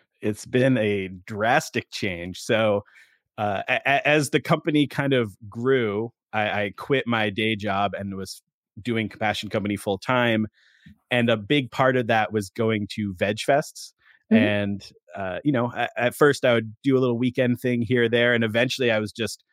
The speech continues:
Speaker 1: on the road so much that I started traveling full time. I actually moved into my van, uh, which, which is just a lifestyle that I absolutely love. And so for the last couple of years, including at the beginning of this year,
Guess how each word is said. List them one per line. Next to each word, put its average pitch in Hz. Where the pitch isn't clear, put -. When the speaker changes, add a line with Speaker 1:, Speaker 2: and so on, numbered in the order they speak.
Speaker 1:
on 131
the 120
road 113
so 113
much 107
that 104
I 101
started 104
traveling 110
full 104
time. 101
I 92
actually 98
moved 87
into 127
my 123
van, 117
uh, 98
which, 107
which 101
is 98
just -
a 101
lifestyle 101
that 98
I 101
absolutely 95
love. 135
And 113
so 113
for -
the 123
last 131
couple 190
of 123
years, 110
including 113
at 110
the 117
beginning 113
of 107
this 170
year, 117